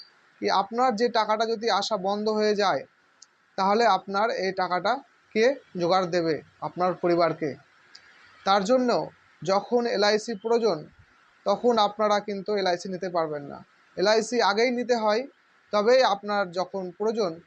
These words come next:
তখন আপনি এটায় সুরক্ষিতা পাবেন। তার জন্যে এলআইসি আগে থেকে নিয়ে রাখুন আর নিজে সুরক্ষিত থাকুন। আর আপনার পরিবারকে যদি ভালোবেসে থাকেন, অবশ্যই একটি এলআইসি করে রাখুন, তবেই আপনার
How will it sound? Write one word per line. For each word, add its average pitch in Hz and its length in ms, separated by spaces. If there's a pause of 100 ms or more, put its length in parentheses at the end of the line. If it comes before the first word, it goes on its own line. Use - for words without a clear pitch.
(280)
তখন 190 280
আপনি 185 440 (420)
এটায় 170 260
সুরক্ষিতা 220 680 (420)
পাবেন। 151 420 (760)
তার 190 180
জন্যে 202 400 (180)
এলআইসি 220 480
আগে 202 220
থেকে 233 280
নিয়ে 233 200
রাখুন 233 380 (180)
আর 175 180
নিজে 208 220
সুরক্ষিত 233 360
থাকুন। 226 400 (480)
আর 170 100
আপনার 202 320 (160)
পরিবারকে 247 480
যদি 220 180
ভালোবেসে 202 440
থাকেন, 196 420 (520)
অবশ্যই 208 720
একটি 247 180
এলআইসি 220 300
করে 208 200
রাখুন, 190 400 (420)
তবেই 214 260
আপনার 208 420